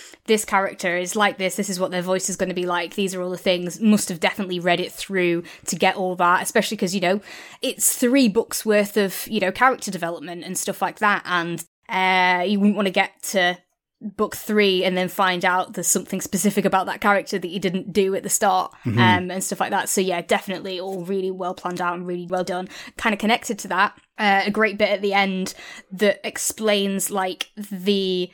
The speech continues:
Speaker 1: real pigeons that inspired the characters and, you know, the different species of pigeon and also just different species of animals that you come across in here and how they are connected with the, you know, pigeon powers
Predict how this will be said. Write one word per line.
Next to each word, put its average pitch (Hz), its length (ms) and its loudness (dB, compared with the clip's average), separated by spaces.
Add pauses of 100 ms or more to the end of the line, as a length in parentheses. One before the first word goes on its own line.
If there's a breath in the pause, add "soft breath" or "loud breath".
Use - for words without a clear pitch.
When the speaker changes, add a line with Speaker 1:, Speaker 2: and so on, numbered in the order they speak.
(440 loud breath)
Speaker 1:
real 233 380 6
pigeons 277 680 0 (100)
that 196 140 0
inspired 196 400 2
the 208 60 -6
characters 202 680 0
and, 185 400 0
you 208 140 0
know, 180 100 4
the 180 80 -2
different 202 280 -2
species 233 440 0
of 220 80 -2
pigeon 214 400 0
and 214 220 -4
also 190 320 -2
just 185 340 -6
different 190 540 -2
species 180 440 -4
of 170 80 -2
animals 190 440 0
that - 80 -6
you 190 100 -4
come 196 160 -4
across 185 300 -4
in 208 180 2
here 180 320 -2 (320 loud breath)
and 190 180 2
how 190 540 2
they 202 240 2
are 185 140 2
connected 208 640 -2
with 180 280 -4 (180)
the, 180 260 0
you 180 100 -4
know, 170 220 -6 (380 loud breath)
pigeon 196 300 0
powers 175 500 0